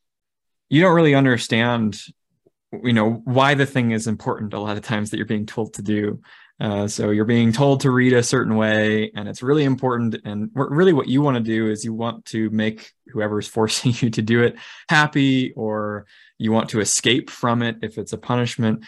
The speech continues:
something like that. So I think it is worth, like, going back, uh, and, and rewinding and just visiting that spot and thinking, you know, "W-, why was it traumatic for me? Why was I being forced to learn it? Was the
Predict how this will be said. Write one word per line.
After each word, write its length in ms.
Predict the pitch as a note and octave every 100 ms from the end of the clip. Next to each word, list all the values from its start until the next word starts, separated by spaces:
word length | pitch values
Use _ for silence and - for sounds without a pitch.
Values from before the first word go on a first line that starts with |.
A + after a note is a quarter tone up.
| - -
something 260 | D3 C#3
like 160 | B2+ A2+
that. 240 | A#2 A2+
So 120 | - B2+
I 40 |
think 160 | B2+ D#3
it 80 |
is 140 | B2+ A#2+
worth, 280 | A#2 A#2+ B2
like, 280 | A2+ A2 _
going 280 | C3+ C3+ B2+
back, 460 | A2+ A#2 A#2 - - -
uh, 180 | A2 G#2 A2+
and, 200 | G#2+ A2 A2+
and 80 | A2
rewinding 640 | A#2 A#2 A2+ A#2 A#2 A2
and 80 | G#2+
just 220 | A2 -
visiting 380 | A2 B2 C3+ B2
that 180 | A#2+ -
spot 500 | - G#2+ B2 - _ - - - _ _ _ _ _ _ -
and 100 | A#2+
thinking, 240 | C#3+ C#3
you 140 | C3+ C#3
know, 120 | - _
"W-, 200 | C3+ - _
why 260 | B2 A#2+ D3
was 160 | F3
it 80 | D#3+
traumatic 400 | - B2 A#2+ D3
for 120 | -
me? 100 | D#3
Why 260 | C3+ A2+ C3
was 160 | C#3+ C3+
I 80 |
being 240 | C3 C3 C3+
forced 360 | C#3 C3+ -
to 60 | C3+
learn 220 | C3 C#3
it? 140 | C#3+ A#2
Was 340 | B2 C3 B2
the 560 | B2+ B2 A#2+ A2+ A2+